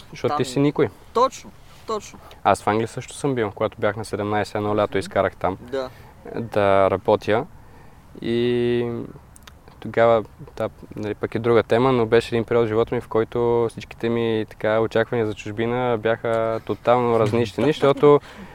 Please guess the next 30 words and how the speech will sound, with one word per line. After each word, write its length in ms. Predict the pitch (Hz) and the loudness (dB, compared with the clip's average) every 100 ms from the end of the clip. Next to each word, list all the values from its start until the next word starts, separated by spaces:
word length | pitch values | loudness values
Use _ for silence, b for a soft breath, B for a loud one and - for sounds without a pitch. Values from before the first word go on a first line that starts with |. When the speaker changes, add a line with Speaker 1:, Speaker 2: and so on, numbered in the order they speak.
| B | B
Speaker 1:
се 120 | - 127 | -8 2
бях 180 | 143 143 | 4 4
наслушал 380 | 123 139 - | -2 -4 -2
на 80 | 123 | -4
това, 140 | - 123 | -2 -2
нали, 180 | 120 | 0
как 180 | 120 120 | 0 0
отиваш 280 | - 127 117 | 0 -4 -2
в 60 | - | 0
Speaker 2:
Да, 60 | |
Speaker 1:
Англия, 260 | 123 135 135 | 0 2 0
Speaker 2:
да, 60 | 117 | 2
Speaker 1:
как, 320 | 117 123 - | 0 0 -2
Speaker 2:
да, 80 | 120 | 0
Speaker 1:
а, 160 | 117 | 0
Speaker 2:
точно. 160 | 110 - - - - | -2 -10 -20 -20 -10
Speaker 1:
можеш 200 | 147 123 | -2 0
да 60 | 127 | 0
изкараш 340 | - 127 123 | 0 2 2
много 180 | 123 120 | -2 -4
пари, 240 | - 120 | -2 -4
хубава 280 | 131 139 117 | -2 0 2
работа 400 | 123 120 - 139 | 2 0 -2 0
и 180 | 143 139 | 0 -2
си 120 | - | -6
бях 300 | 117 120 - - - - | -2 -2 -2 -16 -20 -8
казал, 320 | - 113 104 | -4 -4 -4
„Отивам, 480 | 113 - 131 135 135 | -8 -8 -2 -2 -2
изкарвам 460 | 120 - 123 131 131 | -4 -2 0 0 -2
пари, 300 | 135 131 | -4 -4